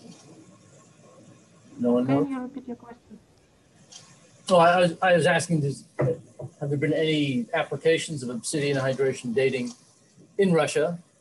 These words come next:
Speaker 1: in the last decade? Um,
Speaker 2: No,
Speaker 1: 'cause
Speaker 2: I
Speaker 1: I've,
Speaker 2: don't.
Speaker 1: I've never heard of anything. But
Speaker 2: No,
Speaker 1: No?
Speaker 2: not yet.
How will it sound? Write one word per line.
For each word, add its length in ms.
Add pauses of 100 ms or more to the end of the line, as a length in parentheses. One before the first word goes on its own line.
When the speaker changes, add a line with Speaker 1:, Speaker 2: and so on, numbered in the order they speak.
(140)
Speaker 1:
in 100
the 80
last 300
decade? 440 (1000)
Um, 680 (200)
Speaker 2:
No, 240
Speaker 1:
'cause 140
Speaker 2:
I 80
Speaker 1:
I've, 80
Speaker 2:
don't. 160 (160)
Speaker 1:
I've 180
never 200
heard 180
of 60
anything. 440 (540)
But 140 (500)
Speaker 2:
No, 260 (680)
Speaker 1:
No? 160
Speaker 2:
not 260
yet. 140